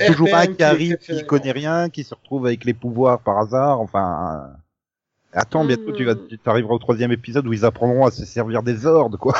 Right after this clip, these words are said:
Speaker 1: <laughs> Oh mon Dieu ! Et le quatrième, oh, en plus ils se combinent ! <laughs> Eh oui !
Speaker 3: Oui, alors, on va déjà voir si on regarde le deuxième, hein. Pour l'instant, on a vu le premier, et on a réussi à le faire changer de série.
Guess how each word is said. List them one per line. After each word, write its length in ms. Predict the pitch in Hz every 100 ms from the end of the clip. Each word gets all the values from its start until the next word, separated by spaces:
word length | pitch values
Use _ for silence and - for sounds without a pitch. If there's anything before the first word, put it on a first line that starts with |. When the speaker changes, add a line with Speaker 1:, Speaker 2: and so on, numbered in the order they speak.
| - -
Speaker 1:
<laughs> 1040 | 143 - - - _ _ _ _ _ - -
Oh 60 | 226
mon 100 | 190
Dieu ! 200 | 220 175 _ -
Et 60 | 156
le 60 |
quatrième, 360 | 185 151 190 190
oh, 40 | 214
en 220 | 226 196
plus 240 | 190 254
ils 80 | 233
se 60 | -
combinent ! 480 | 220 240 247 180 - -
<laughs> 160 | -
Eh 120 | 208 220
oui ! 440 | 214 233 226 190 - - - - _ _ _ _ _ _ _ _ _ _ - - - 330 277
Speaker 3:
Oui, 240 | 302 302
alors, 300 | 240 226 220 202
on 80 | 240
va 100 | 240
déjà 300 | 277 285 294
voir 200 | 277 269
si 460 | - 247 220 220 220
on 80 |
regarde 300 | 220 226 233
le 80 | 233
deuxième, 440 | 208 240 220 180 -
hein. 160 | 202 247 - - -
Pour 100 | 220
l'instant, 220 | 220 330
on 20 |
a 60 | 262
vu 100 | 233
le 100 | 226
premier, 340 | - 226 220
et 80 | 302 523 247
on 100 | 214
a 80 |
réussi 260 | 226 226 240
à 80 | 277
le 100 | 208
faire 240 | 262 262 277
changer 400 | - 240 254 240
de 80 |
série. 240 | - 180